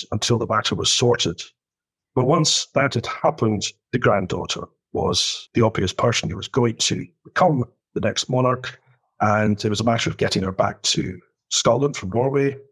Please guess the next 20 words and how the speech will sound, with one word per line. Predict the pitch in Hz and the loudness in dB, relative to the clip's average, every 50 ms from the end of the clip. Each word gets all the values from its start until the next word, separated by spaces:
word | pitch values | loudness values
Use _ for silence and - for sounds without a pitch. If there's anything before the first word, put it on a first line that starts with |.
| _ - | _ -4
And | - 113 117 113 113 110 110 104 - - - _ _ _ _ _ _ | 0 0 2 2 2 2 0 0 0 -2 -4 _ _ _ _ _ _
that's | - 180 180 - - - | 0 0 2 2 0 2
when | 151 135 | 2 2
Edward | 131 123 110 120 117 120 - | 2 2 0 0 -2 0 0
really | 127 120 117 113 110 | 0 0 0 -2 -2
takes | - - - 110 - - | -2 -2 -4 -2 -4 -4
a | - | -8
close | - - - - - - | -8 -6 -6 -4 -2 -4
interest, | 104 - - - - - - - - | -4 -4 -4 -6 -4 -4 -6 -6 -6
because | - - - 117 110 - | -8 -4 -4 -2 -2 0
he's | - 143 127 - | 0 0 0 -2
got | - - - - 131 131 | -4 -6 0 0 0 2
this | - - - | 0 -4 -6
plan, | - - - - - 170 165 170 175 165 160 | -6 -4 0 2 2 4 4 2 0 -2 -4
which | - - - - - - - - | -6 -8 -4 -2 -2 -2 -2 -4
makes | - 95 92 - - | -8 -8 -8 -8 -4
perfect | - 135 147 - - 92 - | 0 0 2 2 0 -4 -4
sense | - - 92 - - - | -2 -2 -2 -2 -6 -8
to | - 82 80 | -10 -8 -10
everybody, | 78 - - - 127 131 - 160 156 143 - | -8 -8 -8 -6 -4 0 2 2 2 2 -2